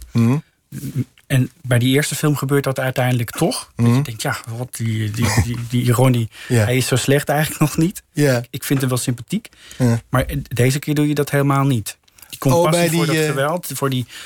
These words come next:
Speaker 1: voor die,
Speaker 2: man
Speaker 1: eh,
Speaker 2: die,
Speaker 1: ja.
Speaker 2: die, die vrouwen
Speaker 1: Ja.
Speaker 2: toesist dat hij een hele dikke pik heeft.
Speaker 1: Ja. Ja.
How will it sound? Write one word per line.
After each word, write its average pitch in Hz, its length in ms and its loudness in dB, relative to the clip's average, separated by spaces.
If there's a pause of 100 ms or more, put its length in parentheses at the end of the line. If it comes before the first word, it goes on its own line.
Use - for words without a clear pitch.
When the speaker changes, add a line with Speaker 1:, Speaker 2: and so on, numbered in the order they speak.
Speaker 1:
voor 127 240 -2
die, 135 100 4
Speaker 2:
man 156 160 2
Speaker 1:
eh, 131 140 2
Speaker 2:
die, 131 100 -2
Speaker 1:
ja. 120 260 -4 (280)
Speaker 2:
die, 131 160 -4
die 123 140 -4
vrouwen 135 540 0 (160)
Speaker 1:
Ja. 117 240 -8
Speaker 2:
toesist 143 540 -2
dat 127 180 -4
hij 131 80 -2
een 123 60 0
hele 127 280 0
dikke 123 320 -2
pik 143 220 0
heeft. 139 260 -2
Speaker 1:
Ja. 123 220 2 (600)
Ja. - 240 -4